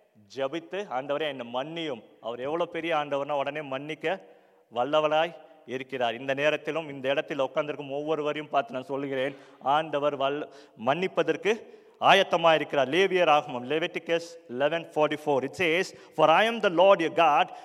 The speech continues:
You shall therefore concentrate yourself, consecrate yourself, and you shall be holy, for I am."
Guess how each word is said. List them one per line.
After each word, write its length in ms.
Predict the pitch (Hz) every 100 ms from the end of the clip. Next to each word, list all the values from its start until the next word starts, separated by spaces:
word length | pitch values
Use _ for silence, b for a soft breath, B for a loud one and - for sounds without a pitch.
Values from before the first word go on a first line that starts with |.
| -
You 180 | 156 285 -
shall 120 | 220
therefore 420 | 160 180 185 180 175
concentrate 640 | 185 196 202 190 196 165 151
yourself, 380 | 165 156 196 B B B
consecrate 560 | 185 240 - 240 220 208
yourself, 440 | 160 - 156 156
and 160 | 143 143
you 120 | 202 226
shall 140 | 220
be 120 | 190 196 -
holy, 460 | 196 202 196 247 - b b _
for 160 | 147 156
I 260 | 151 170 196
am." 160 | 247